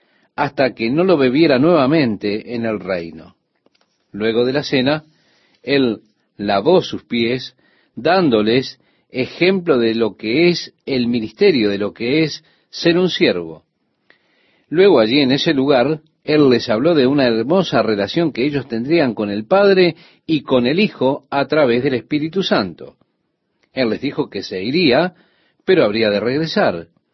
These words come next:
que él se iba ahora al Padre.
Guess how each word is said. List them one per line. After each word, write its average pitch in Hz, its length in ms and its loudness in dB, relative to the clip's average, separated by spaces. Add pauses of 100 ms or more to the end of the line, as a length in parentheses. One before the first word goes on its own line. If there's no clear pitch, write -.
(580)
que 120 260 2
él 160 120 2
se 110 300 -2
iba 156 420 0
ahora 123 560 -2 (220)
al 110 260 -4
Padre. 80 500 -4